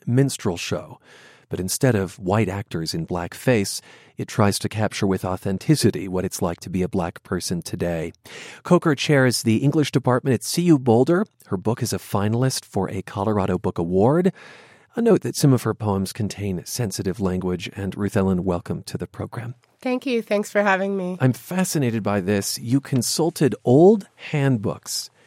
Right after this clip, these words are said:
Speaker 1: for producing minstrel shows as you put this collection together. And I'm gonna ask you about that in a bit. But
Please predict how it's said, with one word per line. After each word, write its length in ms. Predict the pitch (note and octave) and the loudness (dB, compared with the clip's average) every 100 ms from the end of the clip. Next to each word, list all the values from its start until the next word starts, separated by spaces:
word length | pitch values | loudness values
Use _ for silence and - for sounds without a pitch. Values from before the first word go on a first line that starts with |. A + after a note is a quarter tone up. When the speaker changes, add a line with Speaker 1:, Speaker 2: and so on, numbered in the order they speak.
| _ | _
Speaker 1:
for 260 | - C3 A#2 | -2 2 2
producing 840 | - B2+ G2+ B2+ C#3+ - B2 G#2+ | 0 0 0 2 2 2 2 2
minstrel 440 | G#2 G#2 - F#2 | 2 -2 -4 -4
shows 560 | E2 - D#2 - - - - | -4 -6 -8 -6 -10 -10 -8
as 220 | G2 - | -6 -2
you 80 | F#2 | -4
put 240 | - G2+ | -2 -2
this 160 | F#2 - | -2 -6
collection 460 | G#2 F#2 F#2+ G2+ | -4 -4 -4 -6
together. 420 | F#2 F#2+ F2+ F#2 F2 - - _ - | -4 -4 -2 -2 -4 -12 -20 _ -4
And 100 | A#2 | -2
I'm 40 | |
gonna 180 | A#2 D#3 | 2 2
ask 300 | C3+ A#2+ - | 2 -2 -2
you 80 | A#2 | -2
about 220 | G2+ F#2 | 0 -2
that 160 | G2 F2 | -2 -2
in 100 | F2+ | -2
a 60 | |
bit. 420 | E2 G2+ F#2+ E2 - _ - - _ | -2 0 0 -2 -10 _ -20 -20 _
But 280 | - A2+ - | -2 -2 -2